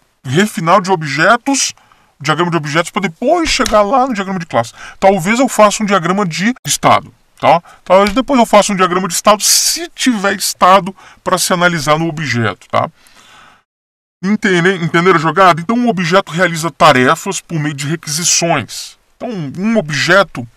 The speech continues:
ele não tem só atributos do tipo, ah, masculino ou feminino, né? No caso ali do gênero, né? Ele também tem atributos, por exemplo,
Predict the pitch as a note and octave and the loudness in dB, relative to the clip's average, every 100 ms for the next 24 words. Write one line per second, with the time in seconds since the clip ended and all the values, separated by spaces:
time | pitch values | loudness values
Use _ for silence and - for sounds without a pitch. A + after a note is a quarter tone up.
0 | _ - - - B3 D#4 C#4 B3 G#3+ - | _ -20 -16 -4 0 2 0 0 0 2
1 | F#3+ - F3 B2+ C3+ G3 F3 D#3 D#3 - | 0 0 -8 -8 -6 -6 -6 -8 -8 -6
2 | E3+ C#3 C3+ - - - - F3 F#3+ G#2+ | -6 -6 -10 -12 -20 -8 0 4 4 4
3 | - _ - C3 B2+ D3 - - C#3+ E3 | -2 _ -14 -10 0 0 0 -6 -6 -4
4 | - E3 D3 C#3 D3+ C3 A2+ C#3 C3+ A2+ | -4 -6 -6 -6 -4 -4 -4 -4 -6 -2
5 | B2+ C3 A#2+ B2 B2 C#3 _ B2 C3+ B2 | 2 2 0 -4 -6 -10 _ -12 -8 -8
6 | A#2 B2+ B2 G#2 G2 A#2 D#3 _ _ _ | -6 -6 -6 -8 -10 -10 -10 _ _ _
7 | _ _ _ - A3 C#4 D#4+ F#3 A#3 G3 | _ _ _ 0 0 2 2 2 0 -2
8 | E3 D#3 E2+ D3 C3 D3 A#2 C3 C#3+ B2+ | -2 -2 -2 -6 -4 -8 -6 -6 -2 -4
9 | A2+ A#2+ - - F3+ D#3+ A#2+ C3 B2+ A2+ | -6 -14 -10 -4 0 0 -2 -4 -4 -6
10 | - D#3 | -12 -20